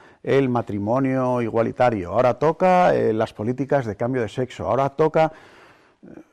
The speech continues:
hombre, uno empieza a pensar, parece que hay una agenda, parece que no es un tema simplemente conspiranoico, parece que es real, que está ocurriendo, lo estamos viendo, no solo en Europa, en Iberoamérica, en Norteamérica, en Asia,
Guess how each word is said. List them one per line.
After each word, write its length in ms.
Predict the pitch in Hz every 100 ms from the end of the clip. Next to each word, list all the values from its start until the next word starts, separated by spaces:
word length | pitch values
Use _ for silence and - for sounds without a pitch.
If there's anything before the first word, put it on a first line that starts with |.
| -
hombre, 220 | 147 151
uno 160 | 131 160
empieza 400 | 156 143 156 147
a 80 |
pensar, 600 | - 92 - 139 113 - _ _ _ -
parece 200 | 104 113
que 60 |
hay 80 | 131
una 120 | 104
agenda, 500 | 82 151 160 85 - _ _ -
parece 220 | 104 131
que 80 | 156
no 60 |
es 80 | 139
un 240 | 151 139 -
tema 280 | 139 135
simplemente 400 | 117 135 131 131
conspiranoico, 840 | 127 123 - 123 107 110 151 123 101
parece 240 | 98 107
que 80 | 143
es 80 | 127
real, 480 | 110 147 185 - _ _ _ _
que 80 | -
está 160 | - 139
ocurriendo, 640 | 143 147 170 214 143 87
lo 60 | 104
estamos 340 | 143 165 139
viendo, 540 | 127 180 170 92 73 _ _ _ -
no 100 | -
solo 220 | - 113
en 80 | 107
Europa, 420 | 95 123 165 98
en 80 | 98
Iberoamérica, 720 | 92 92 85 107 147 123 - 92
en 100 | 92
Norteamérica, 840 | 95 - 90 95 143 123 - 92
en 100 | 87
Asia, 500 | 117 135 - 80 80